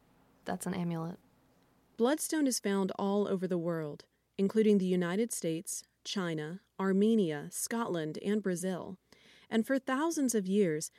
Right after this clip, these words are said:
Speaker 2: different cultures have believed that it could grant all kinds of powers and protections. In the first century, the Roman author and naturalist Pliny the Elder said that the stone could grant its user the power of invisibility.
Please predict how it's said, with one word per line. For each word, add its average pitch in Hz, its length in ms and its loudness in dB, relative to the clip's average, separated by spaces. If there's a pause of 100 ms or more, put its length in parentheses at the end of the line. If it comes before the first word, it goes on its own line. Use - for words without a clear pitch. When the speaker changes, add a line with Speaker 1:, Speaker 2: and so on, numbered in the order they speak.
(220)
Speaker 2:
different 269 340 0
cultures 220 380 0
have 185 180 -4
believed 180 480 2
that 180 140 2
it - 80 -4
could 196 160 -4
grant 190 340 -2
all 247 180 -2
kinds 226 440 -2
of - 80 -12
powers 196 440 -2
and 180 140 -4
protections. - 840 -8 (800)
In 233 120 4
the 247 80 4
first 302 300 -2
century, 175 560 -4 (280)
the 196 80 0
Roman 240 320 6
author 185 420 -2
and 185 220 0
naturalist 180 680 -4
Pliny 202 300 2
the 170 180 0
Elder 180 380 -2 (320)
said 214 240 0
that 208 140 0
the 208 80 0
stone 220 340 2
could 190 160 -2
grant 196 320 0
its 185 180 -6
user 196 320 2
the 175 100 -4
power 196 440 -2
of 156 160 -4
invisibility. 165 920 -4